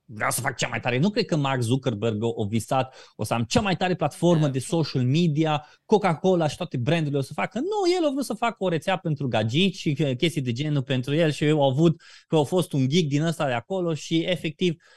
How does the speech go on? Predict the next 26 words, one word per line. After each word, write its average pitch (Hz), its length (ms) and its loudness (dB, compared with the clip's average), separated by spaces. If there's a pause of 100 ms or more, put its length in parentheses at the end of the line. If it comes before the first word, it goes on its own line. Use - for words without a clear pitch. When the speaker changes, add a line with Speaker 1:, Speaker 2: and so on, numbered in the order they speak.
(120)
Speaker 1:
uh, 139 680 2
după 127 500 -4
aia 294 120 -2
gagiul 190 380 4
de 165 100 2
la 156 140 2
Napster, 151 480 -2
dacă 139 260 0
știm 143 200 -2
și - 80 -4
noi 139 160 0
povestea, 131 840 -2
i-a 127 60 0
zis, 123 220 -2
„Bă, 123 340 0
fii 113 140 -10
atent 110 280 -6
ce - 140 -12
chestii 113 340 -2
mari” 107 320 -2
și 107 60 -12
așa 104 160 -8
mai 113 180 -2
departe 107 600 -2
și 104 180 -8
scoate, 117 500 0